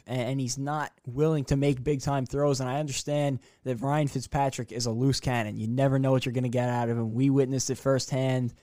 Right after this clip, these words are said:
when, when it was Fitz magic year in week seventeen against the Bills. He came out and he was terrible and he cost us the season. But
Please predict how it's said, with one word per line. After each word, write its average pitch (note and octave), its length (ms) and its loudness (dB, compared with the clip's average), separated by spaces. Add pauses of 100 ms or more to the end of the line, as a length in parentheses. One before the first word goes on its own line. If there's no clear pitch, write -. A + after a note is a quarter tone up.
(240)
when, A#2 400 -2
when A#2 140 0
it A#2 80 0
was A2 180 -4
Fitz - 300 -2
magic C#3 400 -2
year C#3+ 240 4
in B2 140 2
week C#3+ 180 6
seventeen C#3+ 640 2 (260)
against B2+ 300 2
the B2+ 80 2
Bills. C3+ 380 4
He C3 120 0
came C3+ 300 0
out C3+ 280 4
and C3 100 -4
he B2 60 -2
was A#2 180 -6
terrible C3+ 500 2
and B2+ 80 -2
he A#2+ 80 -2
cost B2+ 320 0
us B2 140 -2
the A#2 80 -6
season. A2+ 400 -2
But B2 240 -4